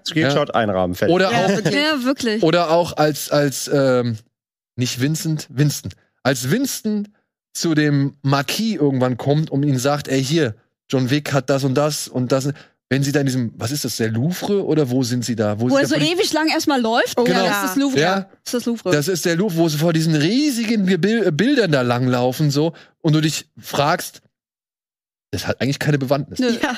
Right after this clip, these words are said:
Speaker 4: Muss
Speaker 2: Ja.
Speaker 4: das so lang stehen?
Speaker 2: Muss das so lang stehen?
Speaker 4: <laughs>
Speaker 2: Aber es ist einfach die Ästhetik. Es wird viel mehr über die Hintergründe und über die,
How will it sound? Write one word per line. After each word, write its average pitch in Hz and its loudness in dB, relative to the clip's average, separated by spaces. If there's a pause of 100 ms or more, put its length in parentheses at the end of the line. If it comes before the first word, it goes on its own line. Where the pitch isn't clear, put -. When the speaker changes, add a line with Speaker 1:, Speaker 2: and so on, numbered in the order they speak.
Speaker 4:
Muss 226 0
Speaker 2:
Ja. 240 0
Speaker 4:
das 285 0
so 359 0
lang 339 4
stehen? 349 0
Speaker 2:
Muss 220 2
das 294 -4
so 285 -4
lang 254 -2
stehen? - -2
Speaker 4:
<laughs> - -4
Speaker 2:
Aber 214 2 (360)
es 143 0
ist 175 -6
einfach 170 -2 (200)
die 147 2
Ästhetik. 160 -2
Es - -6
wird 180 -2
viel 262 -2
mehr 233 2
über 180 2
die 151 2
Hintergründe 180 2
und 147 2
über 147 2
die, 131 0